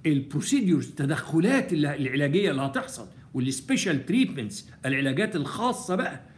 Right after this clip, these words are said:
اللي هي زي قسطرة في القلب، زي هيعملوا له مثلا منظار وما شابه. يبقى قدرة المريض على التعامل مع المرض، البين والسيمتومز، ومع التدخلات الطبية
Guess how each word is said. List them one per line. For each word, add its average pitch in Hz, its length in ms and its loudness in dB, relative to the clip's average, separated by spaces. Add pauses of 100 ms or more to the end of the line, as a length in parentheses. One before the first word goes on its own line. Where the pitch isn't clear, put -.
(160)
اللي 135 200 2
هي 147 120 2
زي 156 160 0
قسطرة 151 460 -2
في 135 120 -4
القلب، 180 460 2 (220)
زي 147 300 0
هيعملوا 143 380 2
له 160 60 6
مثلا 143 400 0 (220)
منظار 160 520 4
وما 139 240 2
شابه. 120 340 -4 (420)
يبقى 156 340 0
قدرة 226 440 2
المريض 175 460 2
على 147 340 0 (720)
التعامل 220 640 4
مع 220 160 4
المرض، 285 440 4 (360)
البين 240 360 4
والسيمتومز، 285 640 2 (460)
ومع 175 320 4
التدخلات 185 1160 2 (680)
الطبية 185 1040 4